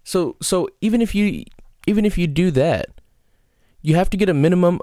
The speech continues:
of a thousand and no maximum than a hundred thousand. So take two dollars and sixty cents and times that by a hundred grand. Let's even see what that is, okay? Let's see, let's see, let's see.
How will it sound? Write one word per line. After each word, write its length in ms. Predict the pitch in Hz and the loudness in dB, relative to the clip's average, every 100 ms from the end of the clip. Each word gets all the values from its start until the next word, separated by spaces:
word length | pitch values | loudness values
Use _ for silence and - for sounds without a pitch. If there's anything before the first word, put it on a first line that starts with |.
| - | -2
of 140 | 135 | -2
a 40 | |
thousand 520 | 127 - 113 110 117 - | 0 0 0 0 -2 -2
and 160 | 127 123 | 0 2
no 140 | 147 | 2
maximum 520 | 143 139 143 143 131 | 0 0 -2 0 0
than 140 | 131 120 | 0 0
a 100 | 85 | 0
hundred 340 | 123 180 143 | 0 0 -2
thousand. 380 | - 80 - - - _ _ - - _ _ - | -4 -6 -8 -14 -16 _ _ -20 -20 _ _ -4
So 380 | - 160 147 - _ | 2 2 0 -8 _
take 300 | - 170 - _ _ - _ | -2 -2 -4 _ _ -20 _
two 180 | - | -2
dollars 320 | 214 180 170 156 | 2 2 2 -2
and 100 | 139 | -4
sixty 340 | - 170 143 | -6 -6 -8
cents 340 | - 107 113 | -4 -4 -2
and 100 | 107 | -6
times 300 | 117 131 131 | -2 -2 0
that 180 | 131 127 | -2 -2
by 160 | 123 117 | -2 -2
a 160 | 110 | -2
hundred 320 | 113 127 131 98 | -2 -2 -2 -2
grand. 460 | 104 110 58 - - _ - - _ _ - _ - | -4 -4 -8 -12 -18 _ -20 -20 _ _ -20 _ -4
Let's 200 | 151 185 | -2 -2
even 140 | 165 | -4
see 120 | - | -4
what 180 | 143 139 | -4 -4
that 140 | 110 | -6
is, 160 | 107 123 | -6 -10
okay? 320 | - 117 113 117 - - - - _ _ _ _ _ _ - | -6 -4 -6 -10 -16 -20 -20 -20 _ _ _ _ _ _ -14
Let's 140 | - | -12
see, 120 | 67 | -12
let's 140 | - - | -14 -14
see, 100 | 65 | -16
let's 120 | - | -16
see. 220 | - - | -18 -20